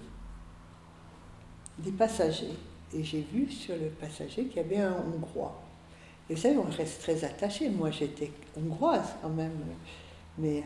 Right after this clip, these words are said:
avec tellement de bouleversements. Enfin, j'ai vu un Hongrois, j'ai vu le numéro de la cabine et j'étais frappée à sa cabine en disant, je, je voulais dire, je suis hongroise, moi aussi. Ça paraît aberrant, mais, mais c'est, ça me paraissait tellement naturel.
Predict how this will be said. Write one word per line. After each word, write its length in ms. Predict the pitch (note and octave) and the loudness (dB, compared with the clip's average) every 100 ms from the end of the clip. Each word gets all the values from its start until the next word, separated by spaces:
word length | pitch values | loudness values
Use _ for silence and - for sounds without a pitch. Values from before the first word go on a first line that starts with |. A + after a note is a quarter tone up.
| D3 | -2
avec 220 | D3+ - | -6 0
tellement 320 | E3+ E3 E3 | 2 2 2
de 140 | D#3+ D3+ | 2 0
bouleversements. 960 | - D#3+ D#3 E3 D#3 - C3+ D#3+ A#3 | 0 -4 -2 -6 -6 -6 -4 -2 -2
Enfin, 160 | - - - - - - - - - | -2 -6 -6 -14 -16 -16 -16 -14 -2
j'ai 180 | D#3+ G#3 | 6 8
vu 300 | G3+ G3+ G3+ - - | 8 4 2 -4 -4
un 80 | E3 | 0
Hongrois, 600 | C#3+ C3+ C3+ C#3 F#3 A3 - | 2 0 -4 2 4 4 2
j'ai 100 | B2+ | -2
vu 220 | C3 D3+ C3+ | 0 -2 -2
le 60 | |
numéro 320 | - C#3+ D3+ | -4 -2 -2
de 80 | D3+ | -2
la 60 | - | -4
cabine 500 | - - D#3+ A#3+ - | -4 -2 2 4 4
et 60 | - | 2
j'étais 340 | - - F3 | -2 -6 -6
frappée 540 | - - - - B3 | -6 -10 -10 -6 -4
à 40 | A3+ | -4
sa 180 | - F3 | -8 -6
cabine 360 | - F#3 D#3+ - | -4 -4 -6 -6
en 80 | E3+ - | -8 -8
disant, 300 | - - D#2+ - - D#3 D3+ - D#3 | -10 -10 -10 -12 -12 -10 -8 -8 -6
je, 60 | G3 - - - - - | -6 -8 -10 -14 -16 -6
je 140 | E3+ | 4
voulais 140 | E3+ E3+ | 8 12
dire, 200 | F#3+ G3 | 12 12
je 140 | F#3+ | 10
suis 240 | F#3+ G3+ | 6 8
hongroise, 520 | G3 A#3 F#3+ F#3+ F#3+ F#3+ | 10 12 12 10 10 6
moi 140 | D#3 E3 | 2 0
aussi. 200 | - F#3+ - - | -2 -6 -8 -12
Ça 140 | - | -8
paraît 400 | D3+ - - D#3 | -4 -4 -4 -2
aberrant, 480 | C#3+ C#3 D#3+ D#3+ C#3+ - D#3+ | -2 0 0 0 -6 -6 -4
mais, 120 | D3+ D#3 - - | -2 -4 -6 -2
mais 240 | D#3 D3+ | 0 0
c'est, 260 | - F3 - | -2 -4 0
ça 140 | G3 | 2
me 80 | G3 | 4
paraissait 420 | G3 F#3+ F#3+ - | 4 2 2 -4
tellement 380 | - C4 B3 F3 | -2 2 4 2
naturel. 580 | E3+ E3 - - - | -2 -6 -8 -6 -4